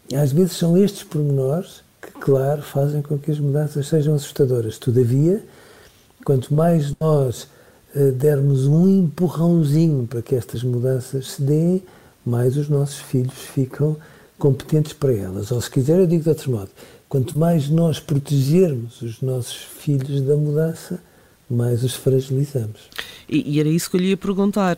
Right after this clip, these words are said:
Speaker 2: Eh, sendo certo que as crianças precisam de rotinas, enfim, de alguma estabilidade durante o seu dia, hum, a verdade também é,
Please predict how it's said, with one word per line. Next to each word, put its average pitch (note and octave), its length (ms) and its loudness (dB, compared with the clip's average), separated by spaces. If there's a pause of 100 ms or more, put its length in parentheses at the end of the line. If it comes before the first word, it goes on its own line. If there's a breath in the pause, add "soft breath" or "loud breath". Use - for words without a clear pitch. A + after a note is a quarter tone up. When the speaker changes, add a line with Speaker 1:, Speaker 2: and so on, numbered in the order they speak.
(140)
Speaker 2:
Eh, C3 200 -2
sendo F3+ 280 0
certo G3 320 -2
que F3+ 60 -2
as E3+ 80 -2
crianças D3+ 540 -2
precisam B2+ 460 -2
de B2 100 0
rotinas, C#3 1080 0 (400 loud breath)
enfim, A#2 360 0
de A#2 320 0
alguma C3 400 2
estabilidade C#3 840 0
durante A2+ 560 -4
o F2 320 -4
seu B2+ 280 0
dia, C3 480 0 (720 loud breath)
hum, E3+ 200 2 (100)
a F3+ 60 0
verdade F#3 320 0
também F#3+ 380 0
é, G#3+ 260 0